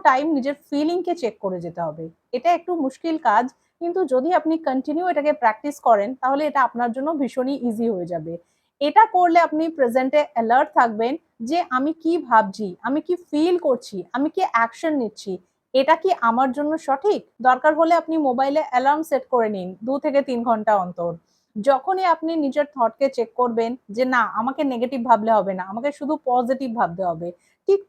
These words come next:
তখন তখনই আপনি ইউনিভার্সে পজিটিভ ভাইব্রেশন দেবেন। আর যেরকম ভাইব্রেশন আপনি ইউনিভার্সে দেবেন, সেটাই আপনি নিজের লাইফে অ্যাট্রাক্ট করবেন। তো এটা একটা পদ্ধতি যার দ্বারা কোনো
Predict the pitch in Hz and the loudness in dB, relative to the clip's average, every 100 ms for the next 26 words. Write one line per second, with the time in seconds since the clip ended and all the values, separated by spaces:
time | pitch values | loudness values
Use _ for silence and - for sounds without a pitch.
0 | 247 - 339 339 320 339 330 302 269 254 | 0 2 2 2 2 0 0 -2 -2 -2
1 | 240 247 240 285 285 - 226 240 240 247 | -2 -2 -4 -2 -4 0 0 0 -2 -4
2 | 202 190 175 185 196 180 170 170 175 _ | -2 -4 -4 -8 -10 -10 -8 -8 -10 _
3 | _ - 214 196 269 294 349 330 277 269 | _ 4 4 4 2 2 2 2 2 2
4 | 277 285 302 277 240 247 240 226 220 226 | -2 -2 -2 -4 -4 -6 -4 -2 -2 -4
5 | 233 220 247 302 339 _ _ - 247 254 | -4 -4 0 0 -2 _ _ -6 -2 0
6 | 302 311 247 254 226 202 214 196 202 254 | 0 0 -4 -4 -4 -4 -4 -4 -4 -4
7 | - 196 180 - 170 165 170 175 _ 247 | -4 -4 -4 -4 -8 -8 -8 -10 _ -10
8 | - 262 262 311 294 302 285 220 214 277 | -4 -4 2 2 2 0 2 -2 -2 -4
9 | 269 330 240 226 226 214 220 294 - _ | -2 -4 2 4 4 4 4 4 0 _
10 | _ 311 349 | _ 0 2